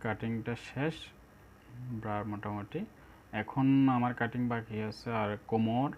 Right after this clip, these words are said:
কোমরের কাপড়টা আর ফিতাটা যেটা উপরে, ওইটা। দেখুন, এটা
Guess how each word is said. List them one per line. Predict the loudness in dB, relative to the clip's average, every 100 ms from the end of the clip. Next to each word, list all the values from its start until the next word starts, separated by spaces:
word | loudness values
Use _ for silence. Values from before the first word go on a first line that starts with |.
| -10 -20 -20 -20 -2
কোমরের | 2 4 2 0
কাপড়টা | -2 -4 -6 -6 -6 -6 -2 0
আর | 2 2 0 -2 -4 -8 -12 -16
ফিতাটা | -6 -6 -4 -4 -4 -6
যেটা | -4 0 0
উপরে, | -2 -4 -4 -6
ওইটা। | -6 -8 -10 -16 -20 -20 -20 -20 -20 -20 -20 -12 -8
দেখুন, | -4 -4
এটা | -4